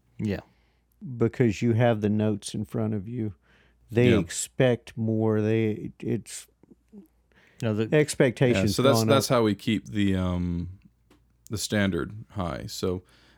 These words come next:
Speaker 3: the, the expectation of being able to remember all this stuff, you're granted a kind of a, a little bit of leniency 'cause you were put in a room for eight hours with nothing and had to come
Speaker 2: Mm-hmm.
Speaker 3: up with all this. And now that you have all your books, they're kinda like, "Okay, we, we expect a better,"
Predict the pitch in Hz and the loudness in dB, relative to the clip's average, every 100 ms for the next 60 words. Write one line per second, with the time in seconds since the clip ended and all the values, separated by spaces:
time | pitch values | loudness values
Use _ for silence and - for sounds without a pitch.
0 | - - 98 92 - 113 123 143 - 117 | -8 -2 -2 -2 -6 -4 -2 0 -2 -2
1 | 143 131 - 113 101 95 104 104 98 95 | 0 -2 -2 -2 -2 -2 -2 0 0 -2
2 | 95 98 95 92 98 - 95 98 95 101 | -2 -2 0 -2 -4 -4 -4 -4 -4 -2
3 | 95 92 90 90 - 98 92 95 - - | -2 -2 -4 -6 -4 -4 -4 -6 -8 -8
4 | 101 104 101 95 92 92 107 101 92 - | -4 0 0 0 -2 0 2 2 0 -4
5 | 92 95 92 90 - - 90 92 95 90 | -8 -6 -6 -6 -6 -6 -4 -4 -4 -4
6 | 85 87 92 95 90 87 92 92 - 85 | -6 -4 -2 -4 -6 -8 -6 -6 -6 -8
7 | 85 98 - _ _ 127 127 123 120 95 | -8 -10 -14 _ _ -4 0 0 0 -2
8 | 90 87 87 87 95 - - - _ _ | -4 -4 -4 -4 -6 -10 -20 -20 _ _
9 | - 95 98 98 98 - 92 110 110 101 | -8 -2 0 2 2 0 -2 0 0 0
10 | 98 95 95 - - 95 90 107 - 95 | 0 -2 -4 -6 -6 -4 -2 -4 -2 0
11 | 110 110 - 117 98 - - 104 92 101 | 0 -2 0 -2 -2 -2 -4 -4 -4 -2
12 | 95 92 | -2 -2